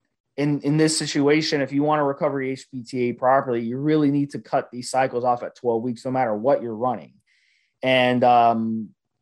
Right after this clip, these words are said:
and there's a good chance, you know, with E Q, you're gonna have to, same thing with decadrobolen, also a fourteen-day half-life, fifteen-day half-life. You have to come off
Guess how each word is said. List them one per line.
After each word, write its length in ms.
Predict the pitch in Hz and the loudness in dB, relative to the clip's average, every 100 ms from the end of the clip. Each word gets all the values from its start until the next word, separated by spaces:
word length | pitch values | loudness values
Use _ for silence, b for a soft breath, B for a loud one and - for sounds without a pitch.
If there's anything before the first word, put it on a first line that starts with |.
| _ _ _ _ _ | _ _ _ _ _
and 200 | 156 156 | 0 2
there's 180 | 147 156 | 2 2
a 60 | 165 | 2
good 220 | 165 165 | 2 0
chance, 680 | - 175 175 165 160 - - | -2 -2 -2 -2 -6 -12 -8
you 80 | 151 | -2
know, 140 | 147 | 0
with 140 | 143 127 | -2 -4
E 120 | 139 | -10
Q, 380 | - 165 160 143 | -6 2 2 4
you're 180 | 135 | 2
gonna 180 | 147 151 | 2 0
have 340 | 131 151 156 - | 0 0 0 -2
to, 360 | 143 139 139 135 _ _ _ | -2 -2 -2 -6 _ _ _
same 240 | 165 160 | -2 0
thing 140 | 165 | 2
with 100 | 160 | 4
decadrobolen, 960 | 151 147 143 139 139 139 147 165 170 170 - | 4 2 2 0 2 2 0 0 -4 -8 -8
also 480 | 123 135 156 143 127 | -6 -2 2 2 2
a 120 | 127 | 0
fourteen-day 540 | - 139 139 139 135 | -2 -6 -6 -6 -4
half-life, 500 | 139 135 135 139 139 | -2 -4 -2 -2 -2
fifteen-day 440 | - 131 139 131 131 | -6 -10 -6 -4 -2
half-life. 520 | 131 127 143 139 143 b b b | 0 0 0 -2 -2 b b b
You 160 | 156 160 | -4 -4
have 380 | - 156 156 160 | 0 2 2 0
to 100 | 165 | -6
come 260 | - 143 | -4 0
off 400 | 135 143 113 107 | 4 4 2 0